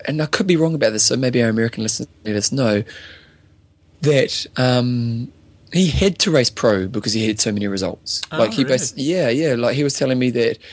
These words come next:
Speaker 1: he was just, his performance basically meant that because he was performing at this level, he had to, he, he had to race as a pro card. Now, this was ten, twelve years ago. So,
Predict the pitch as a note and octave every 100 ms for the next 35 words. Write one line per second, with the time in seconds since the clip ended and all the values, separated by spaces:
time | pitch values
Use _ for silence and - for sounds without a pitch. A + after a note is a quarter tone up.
0 | - - _ - B2 B2+ A#2 A2+ - _
1 | - C3 - - A#2+ A#2+ A#2 A#2 D3+ E3
2 | A#2+ - A2 A#2+ A2+ G#2+ A2+ A2 - -
3 | - _ - - C3+ - _ - D3 C3
4 | D3+ B2 A#2+ - - A#2 A2 - B2 A2
5 | G#2 G#2 G#2+ A2 A2 G#2 G#2+ G#2 A2 A2+
6 | A2 G#2 G#2+ - G#2 G#2 G#2+ G2+ D3 A#2
7 | G#2+ - - - - A#2+ C3 C3 G2+ F2+
8 | - _ - A#2+ F#2+ - G2 G2+ C3 B2+
9 | F2 F#2 G#2+